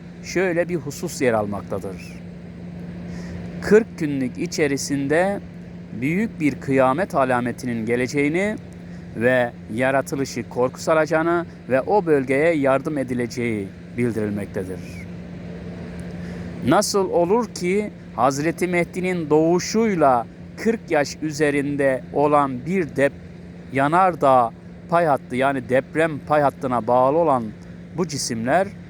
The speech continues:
tamamen Hazreti Mehdi'nin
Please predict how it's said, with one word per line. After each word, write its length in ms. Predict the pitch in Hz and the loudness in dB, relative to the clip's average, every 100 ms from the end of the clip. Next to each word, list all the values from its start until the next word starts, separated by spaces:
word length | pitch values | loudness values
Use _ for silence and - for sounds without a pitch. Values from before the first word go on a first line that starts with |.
| - - - | -16 -16 -4
tamamen 680 | 117 117 143 160 151 135 117 - - | -2 2 4 4 2 0 -4 -8 -2
Hazreti 500 | 123 123 127 131 139 | 0 2 0 -2 -2
Mehdi'nin 580 | 139 135 - 139 135 | 0 -2 -2 -2 0